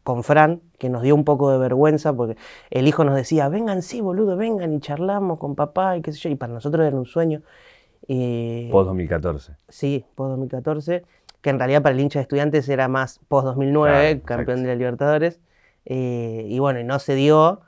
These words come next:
Speaker 1: pero se dio después que lo conocí a él y, y, y fue un, fue, fue un, un tipo que me dolió mucho cuando falleció, que sentí como ese, "Uf, qué lástima", como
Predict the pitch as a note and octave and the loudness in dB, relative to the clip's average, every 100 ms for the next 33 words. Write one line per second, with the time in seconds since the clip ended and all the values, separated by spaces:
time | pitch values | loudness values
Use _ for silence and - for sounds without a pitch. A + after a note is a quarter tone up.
0 | _ _ _ _ _ - A#2+ A#2+ B2+ C#3 | _ _ _ _ _ -4 -4 -2 0 2
1 | C3+ C#3+ C3+ C3+ B2 A#2+ A#2+ - C3+ B2+ | 2 2 -2 -2 -2 -4 -8 -2 0 2
2 | C3+ D3 C#3 B2+ A2+ A2 - G#2+ F2+ - | 2 2 2 -2 -4 -8 -10 -12 -14 -16
3 | - - - - - _ _ _ _ _ | -20 -20 -18 -20 -20 _ _ _ _ _
4 | _ _ _ _ - - E3 D3+ - G3 | _ _ _ _ -20 -6 -2 -2 4 6
5 | F#3+ F3 E3 D3+ - - G3+ G3 - - | 6 6 4 0 -4 0 2 2 -2 -20
6 | _ - - G3+ G#3+ G#3 G3 F#3 F#3 F#3 | _ -14 2 6 8 8 6 4 2 0
7 | G3+ G3 F3+ D#3 D3 C#3+ C#3+ E3+ F3 E3+ | 0 0 2 4 4 2 2 2 2 0
8 | - A#2 A#2+ A#2+ A#2 A2+ A#2+ A#2 A#2+ _ | -2 -8 -8 -10 -12 -12 -12 -14 -20 _
9 | _ D3 A#2+ C3 C3+ D#3+ D#3+ C#3+ D3 - | _ -16 -8 -4 -2 0 0 0 -4 -6
10 | C3 C3 C3+ - _ _ _ _ _ _ | -6 -6 -10 -14 _ _ _ _ _ _
11 | _ _ _ D3+ C#3 C3+ - - C3+ C#3 | _ _ _ -6 -4 -6 -12 -14 -14 -14
12 | - C3+ C3 C3 C#3 - | -14 -10 -6 -6 -8 -10